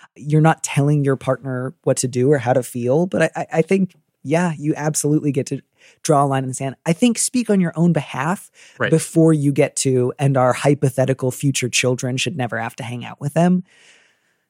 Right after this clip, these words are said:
Speaker 1: Just because that's pretty loaded and
Speaker 2: Right.
Speaker 1: it's, it's, I think, always safer to speak on your own behalf before you bring up children that don't yet exist.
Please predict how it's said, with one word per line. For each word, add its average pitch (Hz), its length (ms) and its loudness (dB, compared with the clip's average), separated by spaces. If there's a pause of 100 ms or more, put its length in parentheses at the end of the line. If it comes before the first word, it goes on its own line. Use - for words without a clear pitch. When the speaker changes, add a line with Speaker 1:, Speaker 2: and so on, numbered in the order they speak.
(520)
Speaker 1:
Just 139 200 -2
because 123 320 -2
that's 117 300 -2
pretty - 260 -4
loaded 131 460 2
and 117 280 -6 (600)
Speaker 2:
Right. 135 280 0 (320)
Speaker 1:
it's, - 200 -6
it's, 143 220 0
I 135 100 2
think, 143 240 0
always 135 320 2
safer 131 380 0
to 123 140 -6
speak - 280 0
on 127 120 0
your 123 120 -4
own 127 140 0
behalf 120 460 -2
before 127 320 -2
you 123 160 0
bring 120 180 -6
up 120 140 -6
children 120 340 -2
that 117 120 -8
don't 113 180 -8
yet 110 140 -6
exist. - 520 -8